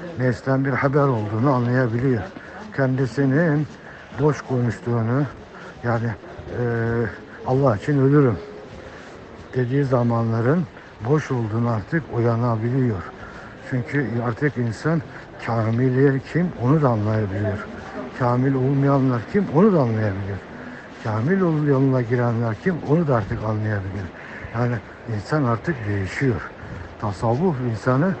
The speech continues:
bu şekilde değiştirir. Gerçek manada dindarlaştırır.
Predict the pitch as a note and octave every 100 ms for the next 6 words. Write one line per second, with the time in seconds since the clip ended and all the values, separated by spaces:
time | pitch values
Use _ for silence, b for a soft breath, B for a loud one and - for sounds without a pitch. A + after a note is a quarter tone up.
0 | B B C3+ D3+ E3 C#3+ B2 A2 A2 G2+
1 | G#2 E2+ - F#2+ F2 E2+ - - B B
2 | B - A#2+ A#2 - C#3 - C3+ B2 A#2
3 | A2+ D#3+ B2 G#2+ G#2+ G#2 G2+ F2 - F#2
4 | F2+ B2